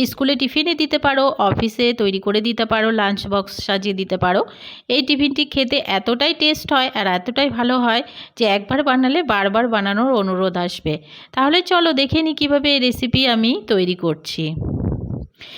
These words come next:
এই রেসিপি তৈরি করার জন্য প্রথমে আমি এদিকে একটা বোল নিয়ে নিলাম। বোলে দিয়ে দিচ্ছি তিন কাপ ময়দা। এখানে আমি মেজারমেন্ট, মেজারিং কাপ মেপে নিচ্ছি, তোমরা চাইলে চার কাপ মেপেও নিতে পারো।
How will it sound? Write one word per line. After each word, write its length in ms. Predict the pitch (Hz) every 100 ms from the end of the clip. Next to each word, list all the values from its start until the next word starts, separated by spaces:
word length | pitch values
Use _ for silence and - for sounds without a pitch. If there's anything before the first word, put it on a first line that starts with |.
| - -
এই 120 | - 240
রেসিপি 360 | 247 285 359
তৈরি 260 | 349 330 320
করার 260 | 311 311
জন্য 280 | 302 285 269
প্রথমে 380 | 392 277 285 269
আমি 140 | 269
এদিকে 220 | 247 233 233
একটা 200 | 233 240
বোল 280 | 214 208
নিয়ে 160 | 208 208
নিলাম। 320 | 202 196 220 494 370
বোলে 240 | 226 226
দিয়ে 200 | 220 233
দিচ্ছি 460 | 220 214 - 330 - - - -
তিন 220 | 285 285
কাপ 260 | 269 277 - - _ _ _ 220
ময়দা। 480 | 226 175 165 160
এখানে 400 | 156 226 269 320
আমি 160 | 311 302
মেজারমেন্ট, 640 | 247 196 214 214 226 226 -
মেজারিং 440 | 214 214 226 262
কাপ 200 | 262 262 262
মেপে 340 | 262 269 277
নিচ্ছি, 340 | 269 269 262 311
তোমরা 300 | 262 233 233
চাইলে 300 | 240 214 240
চার 240 | 233 202
কাপ 220 | 208 220
মেপেও 360 | 220 208 233 320
নিতে 260 | 285 190 165
পারো। 480 | 156 151 151 -